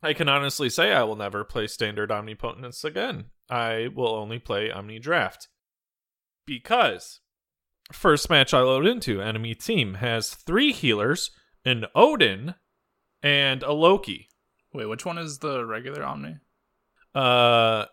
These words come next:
Speaker 1: it's like Conquest, but eighty percent cooldown to start.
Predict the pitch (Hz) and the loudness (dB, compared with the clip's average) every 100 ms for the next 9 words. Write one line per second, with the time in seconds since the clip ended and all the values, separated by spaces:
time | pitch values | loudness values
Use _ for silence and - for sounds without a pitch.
0 | - 170 - 254 247 247 160 139 170 208 | -2 -2 2 6 6 4 -2 -2 0 4
1 | 214 220 - 127 120 135 135 - 131 135 | 4 4 -2 -12 2 4 4 2 -2 -4
2 | 139 - 123 123 110 - 107 113 113 117 | -6 -8 -6 -6 -8 -8 -6 -6 -6 -10
3 | - 110 113 | -8 -4 -4